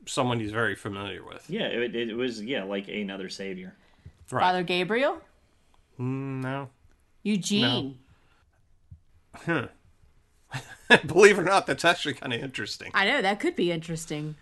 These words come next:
Speaker 3: Eugene has a lot of reasons to take out
Speaker 2: I don't see that. I just
Speaker 3: the
Speaker 2: don't see it.
Speaker 3: saviors.
Speaker 2: I don't see it.
Speaker 1: Actually, I, I would be more worried for L-, L-, Eugene having, uh, saviors having a lot of reason to take him out.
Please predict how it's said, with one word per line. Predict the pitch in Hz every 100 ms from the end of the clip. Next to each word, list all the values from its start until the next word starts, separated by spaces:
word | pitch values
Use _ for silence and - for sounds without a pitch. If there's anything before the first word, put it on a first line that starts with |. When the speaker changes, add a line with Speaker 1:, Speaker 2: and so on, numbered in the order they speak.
| _ _ -
Speaker 3:
Eugene | 208 185 226 277 247
has | 247
a | 190
lot | 175 185 208
of | 202 180
reasons | 190 196 180 156 151 -
to | 165
take | - 165 170
out | 160 147
Speaker 2:
I | 123 123
don't | 117 104 92
see | 95 90
that. | 87 95 -
I | 95
just | 90
Speaker 3:
the | 165
Speaker 2:
don't |
see | 160
it. | 151
Speaker 3:
saviors. | 123 107 175
Speaker 2:
I | 113
don't | 104 -
see | 92
it. | - - - -
Speaker 1:
Actually, | 151 165 - 151
I, | 139 143 165
I |
would | 160
be | 139
more | 135 131 127
worried | 127 127 120
for | 135 117
L-, | 117 123
L-, | 123 107 _ - _
Eugene | 135 123 104 127 135 131
having, | 117 117 110 110
uh, | 117 -
saviors | - 156 143 131 120
having | 120 117
a | 110
lot | 113
of | 110
reason | 113 110 107
to | 98
take | - 107 -
him | 113 104
out. | 92 -